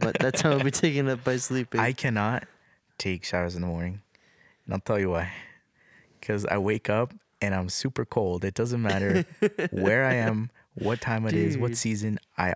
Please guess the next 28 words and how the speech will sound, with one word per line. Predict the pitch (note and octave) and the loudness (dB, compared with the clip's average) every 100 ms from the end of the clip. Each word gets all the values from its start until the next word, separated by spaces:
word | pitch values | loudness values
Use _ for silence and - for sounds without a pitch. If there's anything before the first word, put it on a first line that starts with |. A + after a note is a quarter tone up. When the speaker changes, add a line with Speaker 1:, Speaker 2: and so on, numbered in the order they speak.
| - | 0
Speaker 2:
always | F#2+ A2+ A#2+ | 0 0 -2
wake | G#2+ - | -4 -2
up | A2 G#2+ - _ _ _ _ | -4 -4 -10 _ _ _ _
cold. | - - - - G2 E2+ - - | -18 -18 -14 -6 -4 -4 -6 -6
Speaker 1:
I | B2+ | -2
wish | B2+ C3 - | -2 -2 -4
I | A#2+ | -6
was | A#2 | -6
like | A#2 - | -6 -8
that. | - - - _ _ | -8 -10 -10 _ _
A | A#2+ | -2
lot | B2 C3 | 0 0
of | |
the | C#3+ | -2
time, | C#3+ D3+ D#3+ D#3+ - | -2 -2 -2 -2 -4
I | B2+ | -4
wake | C3+ C#3 | -4 -2
up | D3+ - | -6 -6
sweating. | - - - C#3 - _ _ _ _ _ _ - | -6 -4 -6 -8 -12 _ _ _ _ _ _ -10
So, | - A#2+ A#2 | -4 -2 0
like, | A#2+ A#2 - - _ _ _ _ _ _ | -2 -4 -10 -20 _ _ _ _ _ _
yeah, | C3+ C3 - C#3 - - | -6 -4 -4 -8 -14 -8
it's, | C#3+ C#3+ - | -6 -6 -6
it's | E3 | -8
hot | - B2+ B2 | -4 -4 -2
all | - A2+ | -2 -4
the | - | -6
time. | - - | -8 -10